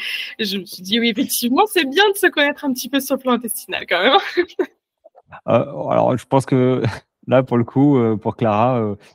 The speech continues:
Speaker 2: euh, si je faisais pareil qu'elle, je pense que j'aurais peut-être, alors j'ai un autre entraînement, euh, euh, avec les années, euh, qui utilise les graisses, donc je, je cours, ça fait longtemps que je cours, euh, à bas régime, on va dire, donc j'aurais eu, euh, plus de facilité à,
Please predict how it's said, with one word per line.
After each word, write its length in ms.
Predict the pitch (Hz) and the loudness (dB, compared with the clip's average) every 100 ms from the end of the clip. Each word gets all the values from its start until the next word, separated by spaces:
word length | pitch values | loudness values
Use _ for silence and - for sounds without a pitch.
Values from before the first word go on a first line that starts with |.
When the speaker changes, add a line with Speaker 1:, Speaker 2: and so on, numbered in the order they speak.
| _ _ | _ _
Speaker 2:
euh, 600 | 101 98 98 95 92 95 95 - - | -8 -4 -4 -6 -6 -8 -10 -12 -14
si 240 | - 127 | -8 -4
je 120 | 113 | -2
faisais 280 | 117 110 135 | -2 -2 -4
pareil 400 | - 123 117 117 | -2 -2 0 -2
qu'elle, 340 | - 123 135 143 | -4 -4 -4 -4
je 160 | 113 | -6
pense 360 | 104 - 139 147 | -6 -4 -4 -2
que 120 | 120 | -4
j'aurais 300 | 107 107 117 | -2 -2 -4
peut-être, 580 | - 123 123 131 - - 139 - | -4 -4 -2 -4 -6 -20 -14 -4
alors 200 | 101 95 | -2 -2
j'ai 120 | 104 | 0
un 120 | 110 | 0
autre 160 | 120 120 | 0 -4
entraînement, 680 | 104 113 110 113 120 117 | -4 -2 -2 -2 -2 -2
euh, 240 | 98 92 90 - _ _ _ | -2 -4 -6 -12 _ _ _
euh, 220 | 98 92 90 87 85 85 _ _ | -12 -10 -10 -12 -14 -18 _ _
avec 180 | - - | -12 -6
les 140 | 98 | -2
années, 400 | 104 104 110 113 | 2 2 2 2
euh, 100 | 101 | 0
qui 240 | 90 - 95 | -2 -6 -6
utilise 380 | 90 98 98 92 | -6 -4 -4 -2
les 100 | 92 | -2
graisses, 240 | 104 98 | -2 -2
donc 140 | 95 | -4
je, 100 | 85 | -6
je 140 | 85 87 | -10 -10
cours, 340 | - 92 87 | -8 -4 -6
ça 80 | - _ | -8 _
fait 60 | |
longtemps 280 | 95 101 123 | -6 -2 -2
que 80 | 104 | -2
je 60 | 90 | -6
cours, 380 | - 101 87 | -6 -4 -4
euh, 40 | 82 - _ _ | -6 -10 _ _
à 80 | 92 | -2
bas 140 | 98 | 2
régime, 320 | 101 110 131 | 4 4 2
on 80 | 113 | 2
va 140 | 101 98 | 2 0
dire, 180 | 107 | 0
donc 200 | 95 92 | 0 -4
j'aurais 260 | 87 92 95 | -4 -6 -4
eu, 160 | 98 92 | -4 -6
euh, 100 | 85 _ _ _ - | -8 _ _ _ -8
plus 160 | 110 | -6
de 80 | 104 | -4
facilité 680 | - 107 - 107 104 120 113 | -6 -8 -6 -8 -2 0 0
à, 260 | 92 87 | -2 -6